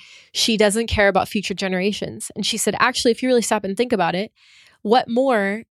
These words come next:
is caring about future generations than, than being a feminist activist and trying to make things better for future generations?"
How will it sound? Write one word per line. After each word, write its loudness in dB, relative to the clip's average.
is 4
caring 0
about 2
future -2
generations 0
than, 0
than -2
being 2
a 2
feminist 0
activist 0
and -6
trying 0
to -2
make -2
things -2
better 4
for -2
future -4
generations?" 0